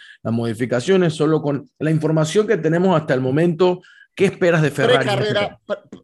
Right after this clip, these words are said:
Speaker 2: bueno, el Ferrari tiene que meter, como dirían, eh, en el clicheísmo deportivo, toda la carne en el asador y asegurar su carrera, asegurar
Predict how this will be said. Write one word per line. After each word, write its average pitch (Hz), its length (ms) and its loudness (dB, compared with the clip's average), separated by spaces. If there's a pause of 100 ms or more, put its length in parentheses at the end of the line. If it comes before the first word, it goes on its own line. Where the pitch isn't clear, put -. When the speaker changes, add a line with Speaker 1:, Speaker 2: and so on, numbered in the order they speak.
Speaker 2:
bueno, 190 180 -4
el 151 80 -4
Ferrari 160 400 -6
tiene 208 200 -2
que 190 100 -8
meter, 185 380 -8
como 170 280 -8
dirían, 185 380 -4
eh, 143 320 -8
en 143 140 -10
el 139 160 -12
clicheísmo 165 640 -6
deportivo, 165 720 -6 (100)
toda 254 300 -2
la 185 200 -4
carne 214 320 -8
en 185 80 -8
el 165 120 -8
asador 160 600 -6 (760)
y 170 120 -6
asegurar 170 440 -4
su 208 160 -10
carrera, 170 440 -2
asegurar 151 520 -8